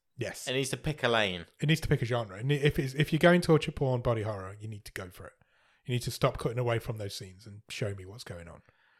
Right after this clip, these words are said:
Speaker 2: There's, there's not enough. Hit, th-, there's potentially you could go, you could go that route. I think you could do a really good black comedy.
Speaker 1: Yeah.
Speaker 2: Uh, but it's not good enough for that.
Speaker 1: <laughs> There's a few genres it could head towards,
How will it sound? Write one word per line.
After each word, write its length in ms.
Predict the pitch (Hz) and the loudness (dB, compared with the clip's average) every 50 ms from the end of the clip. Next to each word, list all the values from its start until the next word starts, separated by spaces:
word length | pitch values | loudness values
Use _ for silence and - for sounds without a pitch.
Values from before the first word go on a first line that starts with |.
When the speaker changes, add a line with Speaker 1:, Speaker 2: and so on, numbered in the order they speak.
| _ _ _ _ | _ _ _ _
Speaker 2:
There's, 240 | - 135 123 110 - | 0 0 0 0 -4
there's 240 | - - 139 135 131 | -8 -8 -6 -4 0
not 240 | 147 156 151 147 143 | 2 4 4 4 4
enough. 240 | 139 139 135 - - | 4 2 2 0 -2
Hit, 220 | 151 - - - 139 | -4 -6 -6 -6 -6
th-, 120 | 165 - - - - - _ _ - | -6 -6 -8 -12 -20 -20 _ _ -6
there's 160 | 160 147 127 | -4 -4 -4
potentially 480 | - - - 165 156 147 123 - 135 135 | -6 -6 -2 -2 -2 -2 -2 -2 -4 -4
you 220 | 139 165 185 190 | -2 -2 -4 -2
could 260 | 185 - 147 120 - | -2 -4 -6 -4 0
go, 360 | - 135 123 120 117 120 113 - - _ _ _ - | 2 2 4 4 2 0 -4 -8 -12 _ _ _ -14
you 120 | 147 127 - | -12 -12 -12
could 140 | - - - | -10 -4 0
go 160 | 135 131 123 | 2 4 4
that 160 | 120 117 - | 4 2 0
route. 220 | 123 123 120 - - - | 0 -2 -4 -6 -6 -6
I 60 | 131 127 | -6 -6
think 200 | - 131 120 104 | -6 -6 -8 -8
you 60 | 113 - | -10 -10
could 140 | - 113 | -10 -6
do 120 | - 117 107 | -2 -2 -2
a 40 | 104 | -2
really 200 | 104 107 101 101 | -2 -4 -6 -6
good 220 | - 107 95 - | -8 -10 -8 -4
black 240 | - 117 113 - - | -4 -4 -4 -4 -6
comedy. 680 | - - 117 117 110 113 113 113 110 110 107 - - _ | -8 -6 -4 -4 -2 0 0 0 0 -2 -6 -10 -8 _
Speaker 1:
Yeah. 180 | - 131 131 135 - _ _ _ _ _ _ _ - | 2 4 4 2 0 _ _ _ _ _ _ _ -6
Speaker 2:
Uh, 180 | 110 104 104 98 | -2 -2 0 0
but 80 | - 117 | -2 -4
it's 100 | - - | -4 -6
not 140 | 120 110 | -6 -4
good 160 | - 120 107 110 | -4 -4 -4 -2
enough 160 | 107 101 - | -4 -6 -6
for 100 | - - 107 | -6 -2 0
that. 540 | 110 110 110 107 - - - - - - - - - | 2 4 4 2 2 -2 -8 -14 -14 -12 -12 2 4
Speaker 1:
<laughs> 320 | - 160 - - - _ - | 6 6 6 2 -4 _ 4
There's 140 | 160 160 | 6 6
a 40 | 180 | 6
few 200 | - - 214 202 | 6 6 6 8
genres 340 | 175 180 175 165 151 143 120 | 8 10 8 8 8 4 2
it 100 | 139 127 | 0 -2
could 140 | - 143 - | -2 0 2
head 220 | - 151 147 - | 2 2 0 0
towards, 520 | - 120 101 90 - 90 104 110 - - | -4 -8 -8 -8 -12 -14 -14 -16 -16 -16